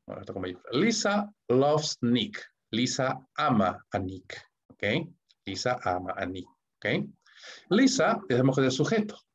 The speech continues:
¿ok? Love es el verbo, ¿no? Y Nick es el objeto, ¿ok? Aquí Nick no es el sujeto, es el objeto, ¿ya? Nick es el objeto de la oración, ¿ok? ¿Ven? Lisa, ¿ok? Reemplazados por she,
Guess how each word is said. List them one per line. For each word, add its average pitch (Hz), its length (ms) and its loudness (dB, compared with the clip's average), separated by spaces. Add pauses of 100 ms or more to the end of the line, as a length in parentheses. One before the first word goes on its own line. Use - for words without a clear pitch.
(420)
¿ok? 151 380 -2 (500)
Love 120 380 4
es 107 140 0
el 107 120 4
verbo, 107 440 2
¿no? 143 320 -6
Y 113 100 0
Nick 123 280 2
es 110 140 0
el 107 100 4
objeto, 101 600 -2 (360)
¿ok? 131 360 -2 (140)
Aquí 110 260 -2
Nick 117 200 2
no 113 80 2
es 104 80 0
el 107 80 -2
sujeto, 104 280 2
es 92 60 -2
el 95 100 0
objeto, - 420 -4
¿ya? 113 140 -6 (460)
Nick 123 220 2
es 113 160 0
el 120 160 4
objeto 113 380 0
de 104 60 4
la 92 60 4
oración, - 400 -6
¿ok? 120 240 -2 (480)
¿Ven? 143 180 2
Lisa, 147 460 2
¿ok? - 1080 -6 (520)
Reemplazados 117 500 2
por 180 180 4
she, 127 320 0